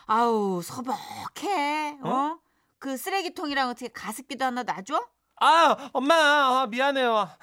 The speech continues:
Speaker 2: 안 그럴게. 놀리지
Speaker 1: 아우,
Speaker 2: 마.
Speaker 1: 소복해가-,
Speaker 2: 아, 놀리지
Speaker 1: 아우.
Speaker 2: 마.
Speaker 1: 급 사과하는 딸의 모습이 귀엽기도 하고, 요 놀리는 재미가 좀 쏠쏠하기도 해서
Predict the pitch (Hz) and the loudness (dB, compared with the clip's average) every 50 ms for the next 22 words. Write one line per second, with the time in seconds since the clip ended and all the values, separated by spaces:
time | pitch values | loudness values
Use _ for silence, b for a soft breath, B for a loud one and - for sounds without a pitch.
0 | 269 254 B B 170 202 220 220 262 277 269 233 - - 196 180 160 151 147 151 | -20 -16 B B -8 -8 -6 -4 -2 -2 -2 -2 -4 -4 -4 -2 -2 -4 -6 -6
1 | 156 190 208 262 339 392 381 349 196 175 156 143 131 120 123 131 143 143 - - | -6 -4 -4 -2 -2 -2 -2 -2 0 0 0 0 0 -2 -4 -8 -12 -14 -14 -14
2 | 185 190 - - - - - - - - - 240 247 262 - 190 240 262 190 214 | -14 -12 -12 -12 -12 -14 -16 -20 -20 -16 -12 -6 -2 2 4 4 4 4 2 0
3 | 233 247 - 339 330 320 254 226 214 214 226 240 233 226 226 233 226 214 185 143 | 0 0 0 -2 -2 -2 0 2 4 4 4 4 2 2 2 2 0 0 -2 -4
4 | 120 131 135 _ _ _ _ _ _ _ - - 254 240 - - 330 277 262 262 | -6 -10 -16 _ _ _ _ _ _ _ -12 -12 -12 -10 -6 -2 -2 -2 0 2
5 | 240 233 226 240 233 - 233 240 240 247 240 226 226 226 - 240 220 214 - - | 0 0 0 -2 -6 -4 -4 -2 -2 -2 -4 -6 -6 -8 -8 -10 -14 -12 -8 -8
6 | 220 220 - - - - 196 202 208 214 220 - - 175 165 170 165 170 - B | -8 -8 -8 -12 -10 -6 -4 -2 0 -2 -2 -4 -6 -10 -10 -10 -12 -14 -16 B
7 | B B B B B B 156 147 131 160 165 185 190 196 190 180 165 170 160 156 | B B B B B B -10 -8 -6 -6 -6 -4 -4 -4 -4 -6 -6 -6 -8 -8
8 | 139 147 143 - - 143 131 127 - _ _ _ - 269 262 247 - 302 254 247 | -8 -10 -12 -12 -12 -12 -12 -12 -16 _ _ _ -6 -4 -4 -4 -4 -6 -6 -6
9 | 170 156 - 185 226 247 - - 147 - - | -8 -10 -10 -10 -10 -10 -10 -10 -12 -14 -14